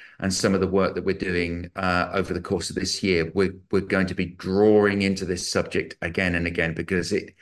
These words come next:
it's clearly not going away. It's here. So, uh, I think, I think for, I think it's incredibly helpful just to have the conversation, even, even if it's not clear where things are landing yet.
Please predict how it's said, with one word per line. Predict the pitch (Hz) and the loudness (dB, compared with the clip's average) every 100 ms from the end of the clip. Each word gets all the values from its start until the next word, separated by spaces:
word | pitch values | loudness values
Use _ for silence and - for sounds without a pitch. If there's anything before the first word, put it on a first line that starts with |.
| - - | -20 -8
it's | 107 - - | -4 -2 -4
clearly | - - 120 120 123 113 | -6 -4 0 4 6 6
not | 104 113 110 | 4 4 4
going | 110 104 95 | 4 4 2
away. | 98 92 82 69 69 | 2 2 2 -2 -6
It's | 92 92 | -8 -6
here. | - 87 71 69 - - - - - | 0 0 0 -4 -12 -18 -18 -20 -16
So, | - - 113 98 98 95 | -8 0 4 6 6 6
uh, | 98 95 - | 4 0 -2
I | 147 | -2
think, | 185 247 - | 2 0 2
I | 151 | 0
think | 190 190 | 2 0
for, | - - 139 131 127 131 - _ _ _ _ _ _ _ _ - - - | -4 4 6 6 4 0 -12 _ _ _ _ _ _ _ _ -18 -16 -8
I | 131 | -2
think | 170 147 | -2 0
it's | 151 | 0
incredibly | 139 - 170 135 131 | 2 4 6 6 6
helpful | 139 135 - 95 | 6 2 0 -2
just | - 139 - - | 2 0 0 -4
to | |
have | 123 127 123 | 0 2 2
the | - | 0
conversation, | 117 127 117 107 127 120 - 131 | 0 0 0 0 0 0 0 0
even, | 139 143 - | 0 0 -4
even | 170 180 185 | -2 -2 -2
if | 170 | -4
it's | 170 - | -4 -4
not | 147 135 - | -4 -4 -6
clear | - 143 131 | 0 4 4
where | 117 117 | 4 2
things | 113 117 110 - | 0 -4 -4 -2
are | 101 | -2
landing | 104 104 104 104 95 | 0 0 0 -2 -2
yet. | 98 87 76 - - | -2 -2 -2 -6 -10